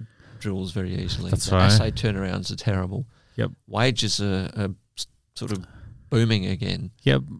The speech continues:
Speaker 1: Um, it was just, there's no way could you do what we did as cheaply and as efficiently and as quickly as we did it.
Speaker 2: And I think, you know, like, to me, the, the kind of the lesson out of that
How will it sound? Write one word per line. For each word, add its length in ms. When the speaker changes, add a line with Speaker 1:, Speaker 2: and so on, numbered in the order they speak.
Speaker 1:
Um, 420
it 140
was 280
just, 260
there's 140
no 180
way 260
could 280
you 80
do 260
what 140
we 100
did 400
as 160
cheaply 420
and 100
as 140
efficiently 720
and 100
as 120
quickly 400
as 180
we 80
did 180
it. 100
Speaker 2:
And 100
I 60
think, 220
you 180
know, 60
like, 140
to 120
me, 180
the, 240
the 300
kind 200
of 60
the 60
lesson 340
out 140
of 60
that 260